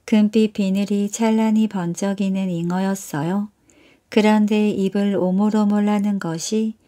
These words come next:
꼭 어부에게 무슨 말이라도 하는 것 같았습니다. "나를 살려보내주시오. 나를 살려보내주시오."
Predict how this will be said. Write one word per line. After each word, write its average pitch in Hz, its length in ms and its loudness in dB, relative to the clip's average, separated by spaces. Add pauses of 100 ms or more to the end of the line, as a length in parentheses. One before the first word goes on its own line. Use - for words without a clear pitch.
(300)
꼭 226 280 6
어부에게 196 960 0
무슨 190 420 -2
말이라도 190 640 0
하는 214 340 2
것 208 160 0
같았습니다. 180 1000 -6 (760)
"나를 202 400 2
살려보내주시오. 202 1200 -2 (500)
나를 202 340 2
살려보내주시오." 202 1300 -2